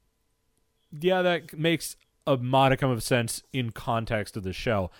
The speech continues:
However, that bumps up against what's called, what is in the common parlance right now,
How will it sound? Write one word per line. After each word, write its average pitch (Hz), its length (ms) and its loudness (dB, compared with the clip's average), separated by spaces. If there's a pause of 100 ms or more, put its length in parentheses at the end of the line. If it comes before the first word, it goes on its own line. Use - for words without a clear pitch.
(160)
However, 143 760 2 (360)
that 143 300 0
bumps 170 280 2
up 143 140 2
against 117 320 -2
what's 120 160 0
called, 117 400 -2
what 120 240 0
is 117 200 -2 (360)
in 135 140 0
the 117 80 0
common 131 340 0
parlance 123 440 6
right 113 200 2
now, 113 260 0